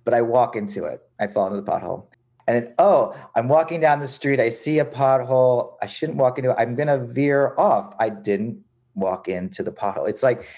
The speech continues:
it takes, so these steps, it takes these, these incremental little things, you know, to actually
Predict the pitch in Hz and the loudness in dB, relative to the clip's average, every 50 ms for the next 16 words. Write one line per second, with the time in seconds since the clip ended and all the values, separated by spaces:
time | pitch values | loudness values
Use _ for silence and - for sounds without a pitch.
0 | - _ - 123 120 - - 165 156 151 139 - - - - 147 139 139 139 139 | -20 _ -2 -2 -2 -2 0 2 2 2 0 -4 -8 0 2 4 4 4 4 0
1 | 139 - - _ 117 120 135 139 131 131 - - - 156 190 233 214 - - - | -2 -8 -14 _ -2 2 2 2 2 0 -8 -2 2 2 2 4 2 -2 -6 -12
2 | - 110 - 143 147 143 - - 139 123 120 - 127 127 120 120 - - - - | -14 -10 -6 -6 -6 -4 -4 -4 -4 -4 -2 -2 -2 0 0 -2 -6 -12 -18 -20
3 | - - - _ _ _ _ 151 170 190 190 185 170 170 160 160 151 156 180 202 | -20 -20 -20 _ _ _ _ 0 0 0 0 2 0 0 2 2 2 2 2 0
4 | 196 - 143 131 120 120 117 113 123 156 160 175 175 170 170 170 - 170 190 220 | -2 0 0 0 2 2 0 2 2 4 4 4 4 4 2 2 2 2 2 2
5 | 214 143 101 95 95 95 - - - 123 123 117 117 117 113 120 127 139 131 - | 2 0 -4 -6 -8 -10 -10 -8 -4 -2 0 2 4 4 4 4 4 0 0 0
6 | 135 123 120 123 127 - - - 143 139 135 135 135 131 131 131 131 | 2 2 2 2 -2 -2 -6 -4 -2 0 2 2 2 2 0 -4 -6